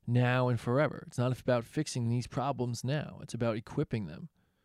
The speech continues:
and empowering them with the formula to be able to do this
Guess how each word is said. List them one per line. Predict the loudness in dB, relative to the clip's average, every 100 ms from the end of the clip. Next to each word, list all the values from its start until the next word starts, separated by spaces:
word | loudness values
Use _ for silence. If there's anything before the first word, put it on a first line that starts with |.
| _ _ _ -4
and | -2
empowering | -2 -2 0 2 0
them | -2
with | -4
the | -10
formula | -12 -2 0 2 0 -6 -16 _ _ _ _ _ _ _ _ _ _ _ _ _ _ _
to | 2 4 4 0 -8 _ _ 2
be | 6
able | 6 4
to | 4
do | 8 8
this | 8 4